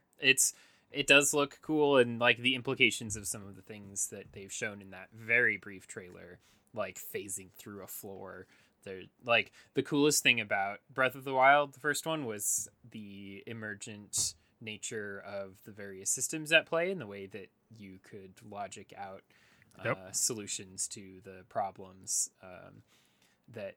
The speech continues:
Speaker 1: maybe weren't even intentional, but they just work 'cause it makes sense that they work.
Speaker 2: I love how many different stories came out of that game of, like, "This is how I solved X shrine," right? And someone else is like,
Speaker 1: Yeah.
Speaker 2: "Well, I solved it this way." And someone else is like, "Well, I solved it this way." And that's just,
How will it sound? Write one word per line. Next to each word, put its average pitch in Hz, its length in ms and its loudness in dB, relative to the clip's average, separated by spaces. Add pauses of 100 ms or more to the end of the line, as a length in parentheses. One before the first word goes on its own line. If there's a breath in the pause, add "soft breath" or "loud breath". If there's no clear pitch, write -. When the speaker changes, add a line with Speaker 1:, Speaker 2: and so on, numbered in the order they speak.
Speaker 1:
maybe 165 300 10
weren't 180 240 6
even 175 220 6
intentional, 127 680 2
but 113 200 0 (100)
they 117 160 2
just 110 240 -10
work 131 420 -4 (200)
'cause 107 240 -8
it 107 100 -14
makes 110 220 -6
sense 113 280 -2
that 110 140 -12
they 107 100 -10
work. 117 300 -2 (760)
Speaker 2:
I 139 80 6
love 156 180 8
how 180 60 6
many 170 120 6
different 117 280 0
stories 110 480 0
came 104 180 -8
out 98 140 -6
of 98 60 -10
that 98 160 -8
game 98 260 -8
of, 98 160 -14
like, 107 240 -6
"This 165 200 2
is 175 140 0
how 139 140 8
I 123 60 6
solved 117 440 2 (180)
X - 380 2 (220)
shrine," 110 600 0
right? 104 240 -6
And 131 140 -8
someone 143 200 0
else 180 120 -2
is - 60 -4
like, 104 180 0
Speaker 1:
Yeah. 110 80 -6
Speaker 2:
"Well, 107 120 0
I 123 60 0
solved 117 320 4
it 113 220 -2
this 196 220 4
way." 107 100 2
And 104 100 -4
someone 135 220 2
else 185 100 0
is - 40 -2
like, 120 200 0
"Well, 127 120 2
I 226 60 8
solved 139 280 2
it 165 80 2
this 220 220 2
way." 98 180 -2
And 107 140 -4
that's 151 160 -2
just, - 240 -2